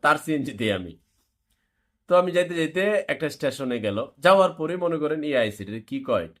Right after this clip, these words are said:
এ, টিকিট লয়ে আইছে, কি জানে ভাষাটা লয়ে আইছে। যেটা তার নিত, এটা ধরেন বিশ টাকা নিত, হ্যাঁ কয়, "পঞ্চাশ টাকা দেন।"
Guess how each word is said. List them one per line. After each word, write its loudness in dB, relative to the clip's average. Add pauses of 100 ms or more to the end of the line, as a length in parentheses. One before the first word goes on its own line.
(120)
এ, -10
টিকিট -8
লয়ে -2
আইছে, -8 (580)
কি -12
জানে -2
ভাষাটা -4
লয়ে -4
আইছে। -10 (100)
যেটা 2
তার 0
নিত, -4
এটা -2
ধরেন -2
বিশ -6
টাকা -4
নিত, -6 (460)
হ্যাঁ -2
কয়, -6
"পঞ্চাশ -10
টাকা -8
দেন।" -18